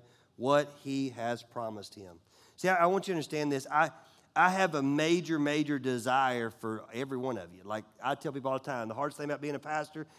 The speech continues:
is when you want something for somebody more than they want for themselves. And I want you to know that as long as you, like, I'm, I'm not gonna, I'm never gonna parent you because, because you guys are too stubborn. Y'all like me, <laughs> all right?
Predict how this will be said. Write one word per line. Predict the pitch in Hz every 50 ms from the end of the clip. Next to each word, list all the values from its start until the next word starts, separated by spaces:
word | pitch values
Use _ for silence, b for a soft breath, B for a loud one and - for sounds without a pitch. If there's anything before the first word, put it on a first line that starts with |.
| b b
is | 110 120
when | 131 120
you | 117
want | 123 135 143
something | - 151 143 123 113
for | 120
somebody | 117 - 147 143 143 143 143
more | 143 139 135
than | 139 131
they | 113
want | 110 127 143 135
for | 139
themselves. | 139 139 139 - - 113 95 82 80 - - - _ _ _ _ _ _ _ _ _ _ _ _ _ _ _ _ _ _ _ _ _ _ _ _ _ _ _ _ _ _ _ _ _ -
And | 131 143
I | 165 202
want | 233 233 220 190 -
you | 185 170
to | 165
know | 156 165 175 190 196 185
that | 160 160 151
as | 147 127
long | 147 156 185 226 233 214
as | 180 139 143
you, | 170 180 165
like, | 160 156 151
I'm, | 165 208 285 302 247 -
I'm | 180 233 302 294
not | 262 226 208 196 175
gonna, | 175 180 180 175 165 139 - - - - -
I'm | - 190 220 208
never | 190 190 185
gonna | 170 151
parent | 123 - 156 156 160 175 185 160
you | 170 180 190
because, | 175 - - - 151 135 117 - - b b b b b b - 110
because | 135 127 - 151 143 127 113 113 117 123 117 92 110
you | 135 160
guys | 165 180 143 135 113 107
are |
too | 104 - 147 127
stubborn. | - - 170 165 127 95 90 87 95
Y'all | 110 123 127
like | 131 123 120
me, | 139 156 127 92 104
<laughs> |
all | 131 127
right? | 156 185 170